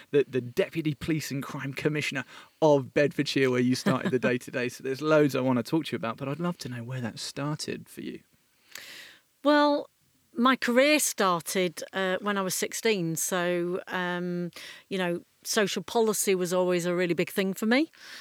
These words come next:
Speaker 2: Um, and, uh, uh, throughout my career, I've, um, worked on various different aspects of social policy. And,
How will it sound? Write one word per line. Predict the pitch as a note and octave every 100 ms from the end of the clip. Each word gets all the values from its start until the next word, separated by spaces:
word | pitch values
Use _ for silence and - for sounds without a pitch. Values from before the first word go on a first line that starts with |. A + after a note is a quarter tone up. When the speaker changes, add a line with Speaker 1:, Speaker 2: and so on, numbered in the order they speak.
| - _
Speaker 2:
Um, | F#3+ F#3+ F#3 F#3 F#3 F#3+ F#3+ F#3+ - -
and, | F#3+ F#3 F3+ F3+ F3+ F3+ E3+ F#3+
uh, | F#3 F3+ F3+ - -
uh, | - -
throughout | - G#3 G3+
my | G#3 F3+
career, | - G3 G3+ G3 F#3+
I've, | F#3 F#3 F3+ E3+ - - -
um, | F3 F3 F3 F3+
worked | G3 F#3+ F#3+ - -
on | - F#3 F3+ E3+
various | F#3+ F#3 F3
different | - F3 - F#3 F3 - -
aspects | F3+ - G3 - F#3+
of | E3+
social | - F#3 - F3
policy. | F#3+ F3+ E3+ F#3 F3 - - - - - -
And, | F#3 F3+ F3+ F3+ F3+ F3+